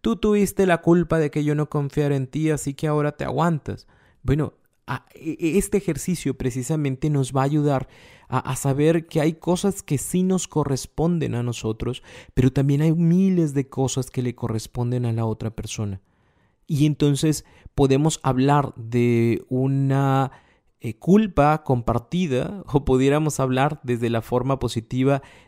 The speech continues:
desde una responsabilidad compartida. Tanto yo como la otra persona hicimos algo o dejamos de hacer algo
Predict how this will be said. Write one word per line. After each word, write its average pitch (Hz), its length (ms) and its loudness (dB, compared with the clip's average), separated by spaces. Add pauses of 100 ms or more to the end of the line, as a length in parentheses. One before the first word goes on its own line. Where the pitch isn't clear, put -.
desde 127 360 4
una 147 400 2
responsabilidad 120 1300 -2 (100)
compartida. 120 840 -6 (560)
Tanto 131 440 2
yo 143 500 0 (140)
como 127 260 2
la 123 160 4
otra 131 380 4
persona 131 580 0 (800)
hicimos 185 640 0
algo 135 520 -2 (240)
o 127 140 2
dejamos 143 580 0
de 135 80 2
hacer 113 280 -4
algo 117 380 -4